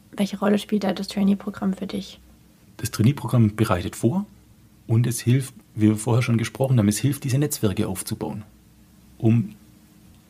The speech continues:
Speaker 2: nicht Einzelkämpferin oder Einzelkämpfer sein zu müssen in der Einrichtung, sondern ein ganz gutes und breites Netzwerk zu haben von Menschen im Unternehmen.
Speaker 1: Wenn wir jetzt nochmal über diese Rolle, diese Aufgabe der Hausdirektion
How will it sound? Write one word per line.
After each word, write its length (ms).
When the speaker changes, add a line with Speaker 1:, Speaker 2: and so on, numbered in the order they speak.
Speaker 2:
nicht 280
Einzelkämpferin 800
oder 160
Einzelkämpfer 500
sein 220
zu 100
müssen 240
in 80
der 120
Einrichtung, 600
sondern 320
ein 120
ganz 340
gutes 440
und 300
breites 400
Netzwerk 440
zu 160
haben 260
von 500
Menschen 420
im 140
Unternehmen. 640
Speaker 1:
Wenn 220
wir 80
jetzt 180
nochmal 320
über 140
diese 280
Rolle, 320
diese 640
Aufgabe 520
der 140
Hausdirektion 800